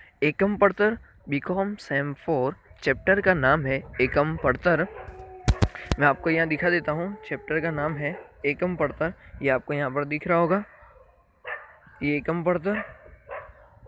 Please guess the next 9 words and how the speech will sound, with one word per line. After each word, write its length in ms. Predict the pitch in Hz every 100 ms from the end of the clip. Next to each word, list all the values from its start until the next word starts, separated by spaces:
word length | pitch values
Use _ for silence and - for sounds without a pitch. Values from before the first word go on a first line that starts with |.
| - - - - - - - -
ठीक 120 | 180
है 80 | 190
दोस्तों, 340 | 196 190 208 202 - - - - - - - - - - - - - - - - - - - - - - - - - - -
तो 140 | -
चलिए 280 | 190 220 226
दोस्तों 300 | 220 208 226
शुरुआत 400 | 208 170 170 196
करते 280 | 214 190 214
हैं। 160 | 247